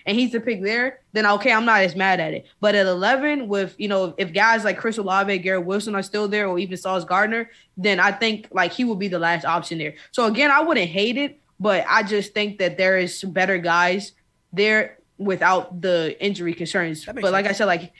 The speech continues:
Speaker 1: he's still a very talented player. He's just, we don't have the best luck with injuries. Like, we've seen it with Curtis Samuel. As good as Curtis was, you know, he had,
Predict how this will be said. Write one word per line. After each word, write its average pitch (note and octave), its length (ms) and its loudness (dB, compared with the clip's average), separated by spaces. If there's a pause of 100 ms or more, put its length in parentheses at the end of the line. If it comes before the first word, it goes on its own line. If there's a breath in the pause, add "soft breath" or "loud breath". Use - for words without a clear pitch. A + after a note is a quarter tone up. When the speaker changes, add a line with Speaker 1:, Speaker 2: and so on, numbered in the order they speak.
Speaker 1:
he's D4+ 140 4
still E4 140 2
a C#4 60 2
very A#3+ 180 4
talented G#3+ 400 4
player. G3+ 200 2
He's G3 160 -2
just, F3+ 300 -4 (300 soft breath)
we D4 120 4
don't D4+ 140 6
have C#4+ 180 6
the A#3 80 2
best G#3+ 240 4
luck G#3 200 0
with G3 120 0
injuries. G3+ 640 -4
Like, F#3 200 2
we've G#3 120 -2
seen G#3+ 180 0
it G#3 80 -2
with F#3 100 -4
Curtis G3 300 -2
Samuel. F#3+ 300 -2
As F3 100 -2
good F#3+ 140 0
as F#3+ 100 0
Curtis F#3+ 320 2
was, F#3+ 320 0 (460 soft breath)
you G3+ 140 -4
know, F#3 120 2
he G#3+ 140 0
had, F#3 360 2